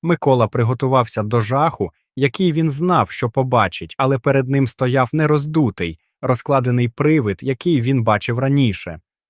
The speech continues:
Це була Галина. Її обличчя сяяло, темні очі були сповнені любові та смутку, її губи тремтіли, ніби вона була на межі сліз.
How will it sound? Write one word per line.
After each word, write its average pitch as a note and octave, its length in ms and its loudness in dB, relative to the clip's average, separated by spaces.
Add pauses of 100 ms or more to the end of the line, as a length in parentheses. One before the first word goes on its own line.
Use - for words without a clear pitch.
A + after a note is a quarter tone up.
Це F#3 160 2
була C#3 280 2
Галина. A#2 600 0 (340)
Її E3+ 260 4
обличчя B2+ 640 0
сяяло, F#2 640 -2
темні D3 460 2
очі C3+ 340 0
були B2 280 0
сповнені G#2+ 680 0
любові A#2 480 2
та A2 160 -4
смутку, B2+ 600 -2 (320)
її D3+ 280 2
губи C3 380 2
тремтіли, C3 720 0
ніби A2 260 0
вона A#2 280 -2
була G#2+ 240 -2
на G#2 100 -4
межі G#2+ 300 -2
сліз. A#2+ 560 -2